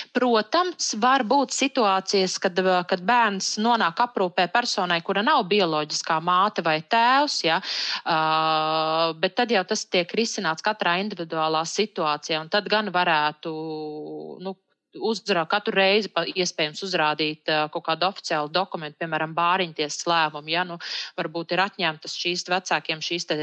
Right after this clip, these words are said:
tiesības par bērnu aprūpi, ja, un varbūt šo te aprūpi realizē vecmāmiņa, ja.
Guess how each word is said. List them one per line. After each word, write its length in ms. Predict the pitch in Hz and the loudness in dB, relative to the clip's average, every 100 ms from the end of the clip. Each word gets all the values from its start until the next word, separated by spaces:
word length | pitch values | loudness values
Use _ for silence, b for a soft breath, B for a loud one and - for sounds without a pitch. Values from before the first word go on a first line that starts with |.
| 156 | -2
tiesības 540 | 208 180 - 156 - - | 0 0 -2 -8 -8 -2
par 320 | 160 160 156 | 0 0 0
bērnu 380 | 190 175 170 190 | 0 0 0 -2
aprūpi, 520 | - 196 175 - 180 | -2 -6 -6 -2 0
ja, 120 | 180 | 0
un 100 | 170 | 0
varbūt 340 | 175 165 165 185 | -6 -6 -10 -8
šo 100 | 170 | -4
te 100 | 185 | -4
aprūpi 420 | - 175 156 190 | -2 -6 -2 0
realizē 380 | 175 160 156 156 | 2 0 -2 0
vecmāmiņa, 720 | 175 180 - 156 135 139 143 | 2 0 -4 -8 -8 -10 -6
ja. 100 | 160 | -4